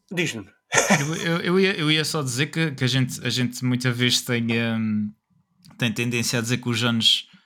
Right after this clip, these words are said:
Speaker 2: dourados do, do metal foram os anos oitenta. Eh,
Speaker 1: É
Speaker 2: mas se a
Speaker 1: verdade.
Speaker 2: gente, se a gente for ver
Speaker 1: Al-
Speaker 2: assim, se calhar foi a altura que o metal foi mainstream, não é?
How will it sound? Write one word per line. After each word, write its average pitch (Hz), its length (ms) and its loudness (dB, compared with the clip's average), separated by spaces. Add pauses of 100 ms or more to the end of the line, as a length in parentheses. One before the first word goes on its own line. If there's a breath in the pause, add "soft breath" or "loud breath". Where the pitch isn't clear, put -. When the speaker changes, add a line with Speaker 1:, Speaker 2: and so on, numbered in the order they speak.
(340 soft breath)
Speaker 2:
dourados 113 600 -2
do, 110 600 -8 (540)
do 113 200 -12
metal 120 280 -4
foram 120 280 -4
os 120 120 -2
anos 117 160 -2
oitenta. 127 500 -6 (800)
Eh, 151 380 -4
Speaker 1:
É - 80 -4
Speaker 2:
mas 156 140 0
se 120 60 4
a - 20 2
Speaker 1:
verdade. 160 60 0 (180)
Speaker 2:
gente, - 140 -20
se - 140 -2
a - 40 0
gente 135 180 -2
for 143 120 -4
ver 139 140 -4
Speaker 1:
Al- 135 40 0
Speaker 2:
assim, 131 560 0 (560)
se - 100 -12
calhar 127 180 2
foi 135 140 2
a 127 40 4
altura 131 280 0
que 131 80 -4
o - 20 0
metal 131 260 2
foi 131 120 0
mainstream, 123 600 0
não 123 180 -4
é? 160 80 -8